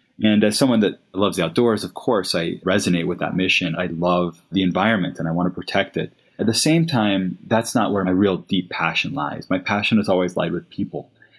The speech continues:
And I just didn't see any brand that really focused on people, that was at the core of their brand. And so that's where I felt like we could do something different than had ever been done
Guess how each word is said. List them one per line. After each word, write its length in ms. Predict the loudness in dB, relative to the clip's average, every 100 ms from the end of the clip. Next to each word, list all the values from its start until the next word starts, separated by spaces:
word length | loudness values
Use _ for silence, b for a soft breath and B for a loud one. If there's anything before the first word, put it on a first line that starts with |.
| b 0
And 100 | 2
I 60 |
just 320 | 4 0 -2 2
didn't 280 | 2 4
see 240 | 2 2 2
any 160 | 2
brand 320 | 0 0 0 -2
that 120 | 0
really 560 | 2 4 4 4 0 -4 _ _ _ _
focused 360 | 0 0 0 -2
on 140 | -2
people, 400 | 0 -2 -2 -6 -2
that 120 | 0
was 180 | 0 -2 -2
at 120 | -2
the 60 |
core 340 | -4 -2 0 2
of 80 | 2
their 100 | 0
brand. 480 | 2 0 0 -6 -18 b b b b
And 100 | 0
so 120 | 4
that's 180 | 2 2
where 100 | 0
I 60 | 0
felt 180 | 0 0
like 160 | 0
we 140 | 0 0
could 180 | -2
do 140 | -2 -2
something 320 | -2 -2 0
different 320 | 0 0 -2
than 80 | -2
had 100 | -2
ever 200 | 0 -2
been 180 | -4 -4
done 380 | -2 0 -2